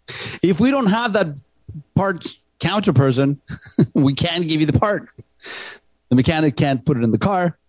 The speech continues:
Your car is not fixed. So this is a crucial, crucial part, uh, you know, position at a car dealership.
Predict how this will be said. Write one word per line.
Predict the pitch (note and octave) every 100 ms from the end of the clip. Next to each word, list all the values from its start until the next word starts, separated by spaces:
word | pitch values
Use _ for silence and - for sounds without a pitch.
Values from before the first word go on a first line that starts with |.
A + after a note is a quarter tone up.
| _ _ -
Your | E3
car | F3 C#3
is | B2
not | C3 A#2
fixed. | A3+ F#3 - - - -
So |
this | F3 A#3
is | G#3 F#3
a | D#3
crucial, | - G3 B3 A#3+ - C#3 A#2 -
crucial | G#3 A3+ A#3 - D#3+ B2+ B2 _ -
part, | F#3+ F3 - _ - - -
uh, | C3+ C#3+ A#2
you | C3 C#3+
know, |
position | C3 D3 F#3 D#3 F3
at | -
a | D3+
car | E3+ G#3
dealership. | F#3+ A2 G2